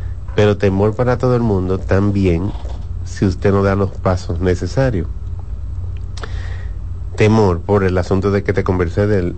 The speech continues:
del preservativo, pero es de las enfermedades o enfermedades que pueden producir cáncer,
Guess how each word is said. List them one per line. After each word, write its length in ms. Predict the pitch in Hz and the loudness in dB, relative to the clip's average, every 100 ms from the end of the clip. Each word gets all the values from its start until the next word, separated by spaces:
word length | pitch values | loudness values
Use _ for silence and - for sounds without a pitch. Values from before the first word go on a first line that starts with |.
| - | -6
del 220 | 82 85 | 0 0
preservativo, 720 | 82 82 - 80 73 - 73 - - - - - - - - | 0 0 0 0 0 -2 -4 -4 -6 -8 -8 -8 -8 -8 -2
pero 140 | - 95 | 2 2
es 200 | - - - - | -2 -8 -8 -2
de 180 | 90 | 0
las 200 | 90 90 | 0 2
enfermedades 1200 | 95 85 82 87 85 82 87 95 113 135 135 - - - - - - - - - - | 0 0 0 2 2 2 2 2 2 0 -2 -6 -8 -8 -8 -8 -10 -10 -8 -8 0
o 200 | 98 95 | 2 4
enfermedades 640 | 90 85 90 87 90 117 117 - | 2 2 2 4 4 2 -2 -2
que 100 | 101 | 0
pueden 380 | - 101 110 110 | 4 4 4 2
producir 460 | 117 113 101 107 | 2 2 0 -2
cáncer, 680 | - 98 85 82 - 101 | 0 2 2 0 0 0